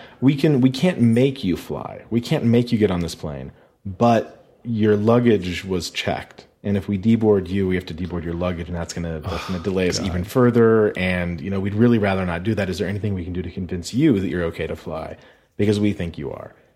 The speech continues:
Speaker 1: And it's a lot of back and forth, and I'm like, "I really don't think so. I really," and they like, "What if we did this?" I'm like, "Well, no, I, like, I just really wanna get off this plane." "Well, what if we did this?" And it goes back and forth several, several rounds, and then finally
Speaker 2: What,
Speaker 1: they give
Speaker 2: what
Speaker 1: me
Speaker 2: kind of things could they offer?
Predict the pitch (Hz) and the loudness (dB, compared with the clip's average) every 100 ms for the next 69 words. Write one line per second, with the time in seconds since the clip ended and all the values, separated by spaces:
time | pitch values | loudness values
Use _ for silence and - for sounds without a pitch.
0 | _ _ _ _ _ 131 131 127 143 160 | _ _ _ _ _ 2 4 6 4 4
1 | 143 110 104 - 92 - 87 85 90 80 | 4 4 2 0 -4 -4 -4 -4 -6 -6
2 | 80 92 113 110 101 92 98 - 90 95 | -4 0 2 2 0 -2 -8 -6 -6 -2
3 | 104 107 113 110 107 113 147 175 139 127 | -2 0 0 0 0 2 2 2 0 2
4 | 107 98 82 80 - - - 104 113 127 | 2 0 -2 -8 -8 -12 -10 -8 2 4
5 | 123 120 123 95 92 101 90 95 107 107 | 4 4 2 0 -2 -2 -2 -2 -2 0
6 | 98 90 - - - 95 67 101 120 180 | 0 -4 -6 -10 -6 -6 -4 -2 2 2
7 | 190 160 139 120 85 90 - 107 120 143 | 2 0 2 2 2 -2 -2 -2 0 2
8 | 147 156 143 104 - 127 107 - 110 110 | 4 2 2 -4 0 0 2 0 2 2
9 | 104 101 131 117 95 92 95 90 82 - | 0 -2 0 2 2 0 -2 -4 -6 -4
10 | 107 107 - 135 147 123 127 - 208 190 | -2 -2 2 4 6 4 4 4 4 2
11 | 175 160 - 147 123 151 220 82 | 0 -2 0 2 2 0 -2 -8